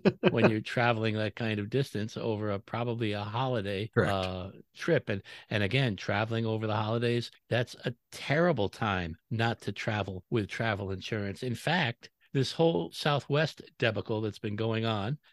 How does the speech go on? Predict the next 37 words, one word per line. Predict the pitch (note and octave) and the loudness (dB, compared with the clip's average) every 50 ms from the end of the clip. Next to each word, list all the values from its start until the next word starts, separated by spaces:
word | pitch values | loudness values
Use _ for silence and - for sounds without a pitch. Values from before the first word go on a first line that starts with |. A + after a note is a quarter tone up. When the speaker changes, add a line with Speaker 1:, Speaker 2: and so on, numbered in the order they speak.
| _ - | _ -6
Speaker 2:
as | A2+ G#2+ G#2 - | -6 -6 -4 -4
we're | - A2 G2+ | -2 -2 -2
recording | G2+ G#2 F#2+ - - D3+ C#3+ C#3 B2+ A#2+ G2+ | -2 -4 -4 -4 -2 0 0 2 2 0 -2
this, | F2+ E2+ F2+ G#2 - - - - _ - | -2 -4 -6 -6 -8 -12 -14 -16 _ -4
uh, | A2+ G#2 G#2+ - | -4 -4 -2 -4
is | B2 G2+ A#2 | -4 -4 -4
a | A2 - _ _ - | -6 -6 _ _ -16
perfect, | - - - G#3 A#3 G3+ - - G2 F2 - - - | -14 -2 2 4 4 4 2 0 -4 -6 -6 -10 -4
perfect | - - E3 C#3+ - B2 - | 0 2 2 2 2 -2 -6
commercial | - - A2+ A2 A#2+ C3+ C3+ - - G2+ F#2 | -4 -6 -2 0 0 0 0 0 -4 -6 -6
for | - - G#2 G#2+ - | -6 -8 -10 -6 -2
Allianz. | C3 B2+ B2+ B2 G#2+ G2 F#2 F2 E2+ E2 - - - - - - _ | 0 0 2 2 2 0 0 -4 -6 -10 -12 -14 -16 -18 -18 -12 _
And, | - A#2 G#2 G2+ F#2+ F#2+ F#2 G2 | -2 0 0 0 -2 -4 -4 -6
um, | F#2+ F#2 F2 E2+ E2+ F2 F2 - - | -4 -4 -4 -6 -6 -8 -12 -4 0
do | C#3 D3 | 4 4
you | F3+ | 6
remember | G#3 G3 E3 E3+ E3+ E3+ D#3+ D#3+ | 6 4 4 4 2 2 2 2
the | C#3+ C#3 C3+ | 2 2 2
old | C3+ C#3 C#3+ C#3 B2+ A#2+ - | 2 2 2 0 -2 -4 -6
commercial | - B2+ A#2+ A#2 B2 A#2 - B2 A#2 A2 | -4 -2 0 0 0 0 0 -2 -2 -2
for | - - G2 F2+ | -2 -4 -6 -6
V | F2 F#2 A2 A#2 B2 | -4 0 2 2 2
eight | A#2+ A2+ G2+ | 2 2 0
vegetable | G#2 A2 A#2 - - B2+ B2 B2 | -2 -4 -4 -6 -6 -4 -4 -2
juice? | A2 B2 B2 B2+ C3+ - - - - _ _ - - _ - | -2 0 -2 -2 -2 -4 -8 -12 -14 _ _ -20 -14 _ 4
"Oh, | C4+ C#4+ A3+ - - - _ _ _ | 6 6 6 4 2 -4 _ _ _
I | A3+ B3+ | 0 0
could | C4 - D3+ D#3+ | 4 4 4 6
have | E3 E3+ | 6 6
had | F3+ F#3 | 4 4
a | F#3+ | 4
V | F#3 G3 A3+ - | 4 4 4 4
eight." | - - - A2+ A2+ F#3+ | 4 4 2 2 4 4
Speaker 1:
V | B2 | 4
eight, | A#2 - - - | 2 2 0 2
<laughs> | |
right. | B2+ C3 A#2+ A#2+ A2 B2 A2+ B2+ | 2 2 2 2 2 0 0 -2